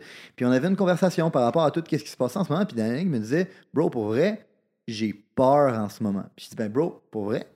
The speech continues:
tu fais bien <laughs> d'avoir peur. Parce que si t'as pas peur, c'est, c'est un, c'est un signe de déficience mentale, là.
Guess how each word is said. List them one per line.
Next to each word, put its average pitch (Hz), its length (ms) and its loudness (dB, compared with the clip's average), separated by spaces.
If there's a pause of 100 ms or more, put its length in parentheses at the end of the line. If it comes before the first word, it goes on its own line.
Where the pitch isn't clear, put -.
(560)
tu - 60 -16
fais 185 160 0
bien 156 260 0 (220)
<laughs> 139 200 -18
d'avoir 127 360 2
peur. 180 340 4 (240)
Parce 135 140 -2
que 165 100 -2
si 233 260 0
t'as 208 120 6
pas 170 160 6
peur, 202 380 6
c'est, 143 600 4
c'est - 180 -10
un, 127 260 0
c'est - 120 -10
un 127 120 -2
signe 175 240 -2
de 143 80 0
déficience 147 480 -2
mentale, 151 400 4
là. 127 140 2